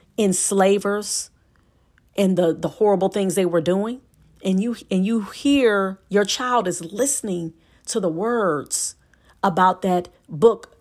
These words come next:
um, that's talking about and describing Nat Turner. Think about what that is doing to their souls,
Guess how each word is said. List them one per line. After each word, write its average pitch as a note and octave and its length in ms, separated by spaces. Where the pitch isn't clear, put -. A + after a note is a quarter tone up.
um, D#3 520
that's F3 260
talking G#3 400
about E3 240
and D#3+ 80
describing F#3 800
Nat D3+ 180
Turner. E3+ 480
Think G4 220
about E3+ 460
what B3 180
that G#3 160
is E3+ 160
doing G#3 720
to - 260
their F3+ 200
souls, - 920